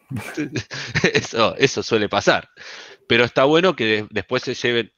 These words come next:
Ahora, si yo hiciera eso con el remoto, en lugar de decirle, "Bueno, simúlenlo", ah, lo simularon, ármenlo en el remoto, en la casa. En lugar de, o en lugar de simularlo,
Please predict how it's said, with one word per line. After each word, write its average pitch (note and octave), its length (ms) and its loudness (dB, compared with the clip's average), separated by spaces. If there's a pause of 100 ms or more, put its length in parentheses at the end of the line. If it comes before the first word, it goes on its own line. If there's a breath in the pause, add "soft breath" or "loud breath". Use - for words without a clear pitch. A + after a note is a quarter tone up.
(100)
Ahora, A2 340 2 (380 soft breath)
si G2+ 260 -4
yo D3 360 2
hiciera D3+ 540 2
eso D3 280 -2
con G2+ 180 -8
el A2 100 -4
remoto, D3+ 440 -2
en F#2+ 40 -10
lugar B2+ 160 0
de D3 40 2
decirle, D#3+ 260 -4
"Bueno, B2+ 300 -4
simúlenlo", C#3+ 800 -4
ah, C#3+ 180 -4
lo C3+ 80 -6
simularon, A#2 460 -4 (200)
ármenlo C#3+ 360 -4
en G#2 80 -4
el F#2+ 120 -6
remoto, F2 460 -10 (220 soft breath)
en G2+ 120 -8
la F#2+ 120 -2
casa. F#2+ 260 -2
En G2 60 -8
lugar F3 180 4
de, D3+ 220 4
o A#2+ 160 0
en B2 60 -4
lugar F#3 220 0
de D#3+ 120 2
simularlo, A2+ 640 0